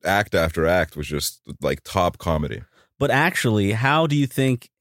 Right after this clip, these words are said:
Speaker 2: has his comedy, is it the same or has he aged his comedy? Has it aged with him? Has he changed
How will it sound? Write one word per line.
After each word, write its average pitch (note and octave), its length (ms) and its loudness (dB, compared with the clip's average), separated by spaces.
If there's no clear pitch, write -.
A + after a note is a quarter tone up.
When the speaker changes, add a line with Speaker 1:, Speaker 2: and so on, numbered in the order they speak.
Speaker 2:
has D3 260 2
his D3 140 0
comedy, D3+ 720 2
is C3+ 120 2
it D3 80 0
the C3 80 2
same F3+ 420 2
or B2+ 160 4
has B2 180 2
he A#2 120 0
aged G#2+ 300 0
his G#2+ 140 -2
comedy? G2+ 320 0
Has G2 160 0
it - 40 -4
aged G#2+ 300 0
with B2 160 0
him? C#3 160 2
Has A2+ 140 2
he G2 100 2
changed A#2+ 640 0